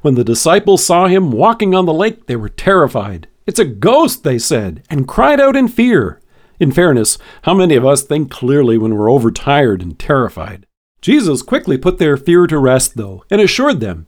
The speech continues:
"Take courage, it is I. Don't be afraid." Trembling, Peter replied, "Lord, if it's you, tell me to come to you on the water." And here's where we usually pile onto Peter as impetuous and impulsive. We shake our heads and think to ourselves, "Oh, that's foolish.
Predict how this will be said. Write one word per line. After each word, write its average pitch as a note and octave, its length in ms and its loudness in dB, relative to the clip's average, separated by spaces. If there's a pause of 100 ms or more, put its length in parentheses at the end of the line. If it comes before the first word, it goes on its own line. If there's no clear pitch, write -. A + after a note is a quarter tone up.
(180)
"Take E3+ 260 -2
courage, A#2+ 640 -2
it A3+ 100 2
is F#3+ 140 2
I. A3 400 0 (300)
Don't B3 200 -2
be C4 80 0
afraid." G#2+ 500 -2 (400)
Trembling, B2+ 520 0
Peter D3+ 260 2
replied, A#2 580 0
"Lord, E3+ 380 2
if G#3 200 -8
it's D#3 200 -4
you, E3 480 0 (180)
tell D#3 180 0
me G3 120 0
to A3 100 -4
come C4 260 0
to B3 100 2
you B2 160 4
on D3 140 2
the E3+ 80 2
water." F3+ 480 0 (540)
And B2 80 -4
here's D#4+ 260 0
where A#3+ 140 2
we F#3+ 100 6
usually D#3 420 2
pile F3 360 2
onto D#3+ 240 2
Peter F#3 360 4
as A#2 140 2
impetuous A#2 720 0
and A#2+ 100 -2
impulsive. A#2 680 -2 (320)
We B3 80 -2
shake D#4 260 2
our C3 160 4
heads F#3+ 400 0
and A#2+ 140 -2
think G#3+ 180 0
to D#3+ 140 0
ourselves, C#3 520 2 (220)
"Oh, C#3 220 0
that's D#3 260 -6
foolish. C#3+ 640 0